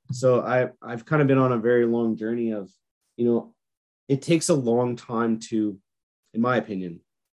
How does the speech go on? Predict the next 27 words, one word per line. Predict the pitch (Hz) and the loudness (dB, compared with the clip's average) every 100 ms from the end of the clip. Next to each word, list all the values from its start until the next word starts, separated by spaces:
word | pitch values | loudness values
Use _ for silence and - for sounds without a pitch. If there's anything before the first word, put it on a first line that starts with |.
| _ _ _ _ _ _ | _ _ _ _ _ _
depending | 135 131 165 160 147 | -8 0 2 2 2
on | 139 | 2
your | 127 | 2
background, | 117 110 110 107 104 | 0 -4 -4 -8 -6
but | 104 | -6
it | 113 | -6
takes | - 160 - | 0 0 0
a | |
long | 185 117 120 | 0 0 -2
time, | 117 117 113 110 | -4 -6 -4 -2
longer | 113 131 139 | 0 0 0
than | 135 | 0
what | 127 113 | -2 -6
we | 117 | -10
think, | - 110 127 - | -10 -10 -10 -10
to | 120 | -12
fix | - 117 117 - | -6 -6 -6 -6
a | |
lot | 113 107 107 | -4 -4 -4
of | 98 | -6
these | 104 - | -10 -10
sort | 113 101 | -10 -10
of | 95 | -10
psychological | - 104 110 95 92 107 101 | -12 -12 -10 -10 -10 -12 -16
conditions | - 87 98 - 147 135 | -16 -14 -10 -4 -4 -4
that | 117 - | -8 -6
we | 110 113 | -4 -4